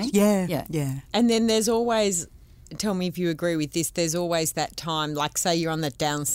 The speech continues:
Speaker 3: downhill slope, Jane, and you think, "Oh, I've only got eight hundred words to go."
Speaker 1: Mm.
Speaker 3: But then once you've got those eight hundred in, it always then takes double what you assume the next final synthesizing of,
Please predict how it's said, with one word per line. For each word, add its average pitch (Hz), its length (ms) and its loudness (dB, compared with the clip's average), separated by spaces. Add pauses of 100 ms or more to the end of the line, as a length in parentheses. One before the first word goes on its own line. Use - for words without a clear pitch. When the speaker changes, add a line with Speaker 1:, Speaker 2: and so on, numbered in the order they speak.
(220)
Speaker 3:
downhill 160 440 -2
slope, 147 360 -4
Jane, 143 320 -2
and 135 160 -4
you 139 120 -4
think, 123 340 -8
"Oh, 170 140 -6
I've 120 80 -10
only 139 200 -4
got 131 220 -4 (720)
eight 160 160 -2
hundred 143 280 -6
words 131 220 -6
to - 120 -8
go." 127 380 -6 (120)
Speaker 1:
Mm. 156 260 -2
Speaker 3:
But 160 100 -4
then 165 160 2
once 170 240 0
you've 151 100 -4
got 180 220 0
those 151 260 0
eight 127 200 -2
hundred 139 340 -6
in, 143 360 -4
it 156 160 -4
always 160 400 0
then 147 220 -2
takes 139 460 -4 (760)
double 180 360 2
what 156 180 0
you 170 240 2
assume 175 480 2
the 156 80 2
next 160 380 -2
final 156 400 0
synthesizing 131 1120 -2 (140)
of, 117 480 -4